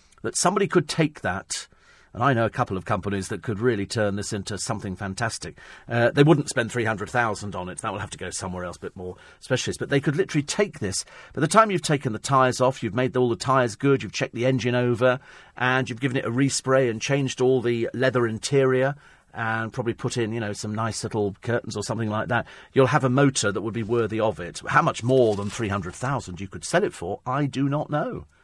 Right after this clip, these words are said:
But I can see the potential, and I can see various people looking at it going, "Well, if it was thirty grand, then we'd probably pay for it." But if it's gonna go up for about three hundred thousand pounds, there is no chance,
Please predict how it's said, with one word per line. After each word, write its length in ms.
But 100
I 80
can 160
see 160
the 100
potential, 560
and 80
I 80
can 220
see 420
various 180
people 240
looking 240
at 80
it 60
going, 160
"Well, 80
if 80
it 80
was 140
thirty 280
grand, 460
then 160
we'd 180
probably 280
pay 200
for 300
it." 160
But 100
if 60
it's 100
gonna 180
go 200
up 160
for 100
about 240
three 160
hundred 300
thousand 440
pounds, 340
there 180
is 120
no 320
chance, 680